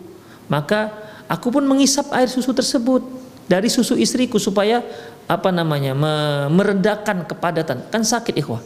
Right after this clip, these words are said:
Ya, ba-, bagi yang, siapa yang s-, pernah punya istri, yang pernah, eh, yang sudah memiliki istri, kemudian si istri menyusui anak,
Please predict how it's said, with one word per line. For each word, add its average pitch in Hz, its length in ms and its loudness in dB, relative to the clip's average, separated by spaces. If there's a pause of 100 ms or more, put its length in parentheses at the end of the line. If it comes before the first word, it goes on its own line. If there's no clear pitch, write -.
(480)
Ya, 135 240 2
ba-, - 240 -4
bagi 143 240 2
yang, 139 160 -2
siapa 127 240 -2
yang 117 80 -6
s-, - 160 -10 (160)
pernah 117 240 -2
punya 120 240 0
istri, 143 480 0
yang 123 160 -2
pernah, 117 240 0 (480)
eh, 123 320 2
yang 120 140 -2 (500)
sudah 123 240 0
memiliki 120 400 -2
istri, 147 800 0
kemudian 117 240 -4
si - 160 -2
istri 123 400 0 (160)
menyusui 127 320 -2
anak, 156 240 -4